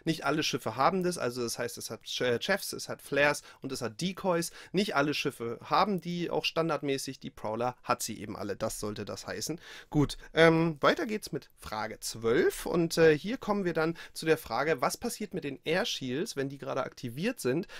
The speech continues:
wenn die, ähm, das, ähm, ja, Power Management ausfällt und, äh, vielleicht auch die Schilde zusammenbrechen f-, über, insgesamt vom Schiff, fallen die dann aus und was passiert dann da drin?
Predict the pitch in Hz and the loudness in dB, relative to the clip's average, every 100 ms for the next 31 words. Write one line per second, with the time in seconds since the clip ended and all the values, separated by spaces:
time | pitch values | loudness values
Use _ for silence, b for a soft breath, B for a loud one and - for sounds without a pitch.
0 | B 113 120 131 180 B B - 147 143 | B 6 8 8 6 B B -10 -6 -2
1 | 139 131 127 127 127 123 123 143 123 123 | 4 6 6 4 2 2 0 -2 -2 -4
2 | 120 135 117 - 240 220 131 131 - 131 | -4 0 0 6 6 6 2 -2 -2 -4
3 | - 123 165 - 214 240 - 160 170 - | 0 0 0 0 0 0 0 0 0 0
4 | 165 160 - 143 160 - 151 - 190 196 | 2 2 2 -4 -4 -6 -6 -4 -2 -2
5 | 170 127 127 139 127 127 139 123 139 139 | -4 -2 0 2 0 -4 -6 -8 -6 -6
6 | 127 147 - 127 135 165 143 - 170 B | -4 -6 -6 -2 -2 -2 -4 -4 -4 B
7 | B - 160 156 151 131 123 - 170 202 | B -2 2 2 2 0 0 4 2 2
8 | 170 - 160 - 240 139 123 107 113 117 | -2 -2 -4 -4 -2 -2 -2 -4 -2 -2